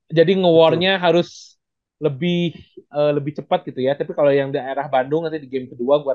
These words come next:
Speaker 1: rasa sih ya pasti dapat lah kalau kalian,
Speaker 2: Iya,
Speaker 1: eh,
Speaker 2: iya.
Speaker 1: nontonnya dengan kapasitas kemarin gitu.
Speaker 2: Betul.
Speaker 1: Oke, segitu aja.
Speaker 2: Yes.
Speaker 1: Sampai ketemu di next, ya mungkin apa ya, fiba World Cup kali ya,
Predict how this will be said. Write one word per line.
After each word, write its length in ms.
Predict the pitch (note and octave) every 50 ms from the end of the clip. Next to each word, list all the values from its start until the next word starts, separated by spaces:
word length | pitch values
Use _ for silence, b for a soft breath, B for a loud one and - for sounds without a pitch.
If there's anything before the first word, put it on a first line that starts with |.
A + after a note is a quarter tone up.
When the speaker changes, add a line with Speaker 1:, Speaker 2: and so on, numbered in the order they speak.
| A#2+ A#2
Speaker 1:
rasa 120 | - - -
sih 240 | - D3 D3 C#3+ _ _ _ _ _ _ _ -
ya 80 | - A2+
pasti 200 | A2 A2 - B2+ A2+
dapat 260 | A2 G#2+ - A2+ - B2
lah 100 | A2+ A2 - -
kalau 140 | A2+ A2+ G#2+ -
kalian, 300 | A2+ A2 A2+ A#2 A2+ A2 A2+ A2+ A2+ A2+ A2 G#2 _ -
Speaker 2:
Iya, 100 | A#2+ A#2
Speaker 1:
eh, 80 | A#2 A2+
Speaker 2:
iya. 140 | A#2 A2 -
Speaker 1:
nontonnya 580 | - A2+ A2+ A#2 A#2 A2+ A#2 A2+ A2+ A2+ A2+ G#2+ - G#2+
dengan 160 | A2+ A#2 A2+ A2+ -
kapasitas 420 | - - A2+ - - - A2 G#2+ _ -
kemarin 320 | A2 G#2+ G#2+ G#2+ A2+ G#2+ G#2 F#2
gitu. 160 | F2+ _ _ _ _ _ _ _ _ _ _ _ _ _ _ _ _ _ _ _ _ _ _ _ -
Speaker 2:
Betul. 320 | B2 A#2+ A2+ - E3 F3 F#3
Speaker 1:
Oke, 100 | - - _ _ _ _ _ _ _ _
segitu 240 | - C3 C3 C3 C#3+ C#3+
aja. 160 | C#3+ C#3 E3+ F3
Speaker 2:
Yes. 220 | F#3 F#3 - -
Speaker 1:
Sampai 200 | - D3 - C#3+ -
ketemu 260 | D3 - C#3+ C#3+ D3+ D3+ D3+ D3+ D3 C#3+
di 60 | C#3+ C#3+ C#3 C#3+
next, 260 | D3 D3 - - - - - - - _ _ _ _ _ - B2+
ya 60 | C3 B2+ B2+
mungkin 200 | B2 E3 F#3 F#3+ F3 F#3
apa 100 | - D3 A#2+
ya, 60 | A#2+ A2+ - _ _ _ -
fiba 160 | D3+ C3+ C#3 C#3
World 160 | D3 F3 G3 -
Cup 100 | - F#3 D#3+
kali 160 | D3+ B2
ya, 20 | B2